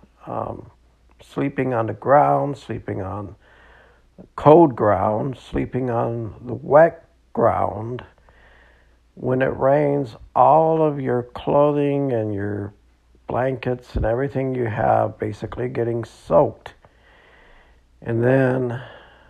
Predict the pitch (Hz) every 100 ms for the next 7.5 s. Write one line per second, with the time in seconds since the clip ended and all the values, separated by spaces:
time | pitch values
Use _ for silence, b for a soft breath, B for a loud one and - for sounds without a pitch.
0 | B _ _ 127 120 135 - 123 123 123
1 | 170 165 131 117 117 117 120 - _ _
2 | _ _ _ - 107 104 110 - - 110
3 | 110 - 120 117 120 - 110 107 143 156
4 | 139 104 101 95 101 143 - _ _ _
5 | _ _ _ _ _ _ _ _ _ -
6 | 135 160 151 127 117 123 120 123 95 110
7 | 104 92 95 98 113